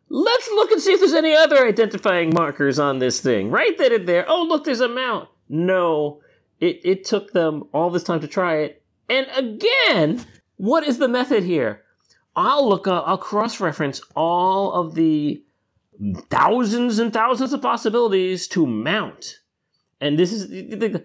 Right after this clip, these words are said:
let's see, one three three three. Well, that's it. It doesn't s-, one blank blank six. No, no!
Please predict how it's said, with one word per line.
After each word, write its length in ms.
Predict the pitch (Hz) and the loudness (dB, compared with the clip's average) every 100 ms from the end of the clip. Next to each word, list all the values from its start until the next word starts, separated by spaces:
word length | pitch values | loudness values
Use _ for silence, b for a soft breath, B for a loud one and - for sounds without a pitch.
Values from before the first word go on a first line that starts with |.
| b b - | b b -6
let's 160 | 151 | -4
see, 320 | 151 120 - _ _ _ _ _ - | 0 -2 -2 _ _ _ _ _ -12
one 420 | 101 170 240 220 | -2 0 2 0
three 300 | 214 170 170 | -2 0 0
three 240 | 160 156 | 0 -2
three. 380 | 143 139 113 98 | -2 -2 -2 -2
Well, 220 | 131 147 | 0 0
that's 280 | 143 226 - | 0 -4 -4
it. 180 | 196 - - | -6 -6 -4
It 220 | 359 359 | -2 0
doesn't 300 | 392 339 339 349 - | 4 4 4 0 -6
s-, 100 | 262 277 294 - | -14 -14 -16 -10
one 240 | 254 311 | -4 -2
blank 240 | 233 240 202 | 0 -2 0
blank 180 | 185 147 | -2 -2
six. 400 | 175 151 - - | -4 -4 -6 -10
No, 300 | 349 349 285 | -6 -6 -6
no! 600 | 427 453 440 339 175 107 | -2 0 4 4 2 -2